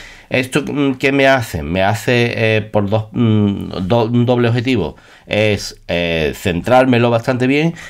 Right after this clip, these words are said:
y que las proporciones sean bastante reales, bastante parecidas a lo, al objeto, al objeto real, ¿de acuerdo? Esta sería la primera, la primera fase del dibujo de la ánfora. La segunda fase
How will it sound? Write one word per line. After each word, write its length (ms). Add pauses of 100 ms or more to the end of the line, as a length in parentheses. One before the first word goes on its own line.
(120)
y 120
que 120
las 100
proporciones 640
sean 220
bastante 480
reales, 460
bastante 340
parecidas 680
a 40
lo, 280
al 400
objeto, 920 (340)
al 140
objeto 420
real, 400 (240)
¿de 80
acuerdo? 360 (200)
Esta 160
sería 280
la 140
primera, 500
la 160
primera 260
fase 300
del 220
dibujo 300
de 60
la 120
ánfora. 400 (480)
La 60
segunda 340
fase 540